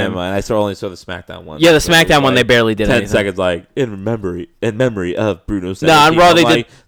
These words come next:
Speaker 1: "That's all they gave him?"
Speaker 2: No, on Raw, they gave him the ten bell salute, and
Speaker 1: Oh,
Speaker 2: they did,
Speaker 1: okay.
Speaker 2: like, it was, like, a
Speaker 1: All right.
Speaker 2: five-minute intro video for him, and then, like, they kept going the
Speaker 1: He's the
Speaker 2: tweets
Speaker 1: pi-, yeah,
Speaker 2: throughout
Speaker 1: like
Speaker 2: the
Speaker 1: the
Speaker 2: week.
Speaker 1: pioneer of that fucking
Speaker 2: Yeah,
Speaker 1: whole
Speaker 2: no.
Speaker 1: thing, you know?
Speaker 2: My dad called him the Babe Ruth of,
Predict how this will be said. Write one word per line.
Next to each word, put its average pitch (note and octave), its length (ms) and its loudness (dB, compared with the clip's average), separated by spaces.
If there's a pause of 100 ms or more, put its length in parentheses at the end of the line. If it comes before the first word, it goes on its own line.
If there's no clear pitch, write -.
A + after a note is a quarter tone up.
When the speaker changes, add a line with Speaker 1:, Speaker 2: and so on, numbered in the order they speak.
Speaker 1:
"That's D3+ 200 0
all F3 200 6
they E3 120 2
gave C3 300 0
him?" D#3+ 340 -2
Speaker 2:
No, D3+ 160 2
on C3+ 200 4
Raw, D3+ 180 6
they D3+ 80 4
gave D3 140 6
him C#3 80 2
the C3 80 0
ten C3 240 -2
bell A#2+ 180 4
salute, A#2+ 480 -4
and G#2+ 260 -4
Speaker 1:
Oh, G2+ 120 -4
Speaker 2:
they B2+ 80 0
did, - 80 0
Speaker 1:
okay. C3+ 100 2
Speaker 2:
like, C3 220 -2
it - 60 -2
was, F#3+ 100 2
like, - 100 2
a F2+ 40 2
Speaker 1:
All - 40 -2
right. - 80 -8
Speaker 2:
five-minute C3+ 560 0
intro A2 380 -4
video G2+ 400 -4
for G#2+ 160 -4
him, G#2+ 240 -2
and G#2+ 100 -4
then, A#2+ 80 0
like, A#2+ 240 0
they A#2 100 -6
kept A#2 220 -8
going A#2 300 0
the G#2 60 -2
Speaker 1:
He's - 100 -16
the A#2+ 80 -8
Speaker 2:
tweets B2 140 0
Speaker 1:
pi-, - 100 -4
yeah, B2 140 -2
Speaker 2:
throughout A2 160 2
Speaker 1:
like A2 80 -4
Speaker 2:
the G#2+ 60 -2
Speaker 1:
the G2+ 60 -4
Speaker 2:
week. G#2 100 -4
Speaker 1:
pioneer G#2+ 560 -4
of F2+ 440 -12
that F#2+ 320 -8
fucking F3+ 180 -2
Speaker 2:
Yeah, C#3 140 4
Speaker 1:
whole - 80 -2
Speaker 2:
no. D#3 140 4
Speaker 1:
thing, G#2 200 -2
you F#2 80 -8
know? F#2 120 -4
Speaker 2:
My B2 60 -2
dad C3+ 260 2
called C3+ 180 2
him B2+ 100 0
the A#2 140 2
Babe A#2 260 0
Ruth A#2 340 0
of, G2+ 320 -2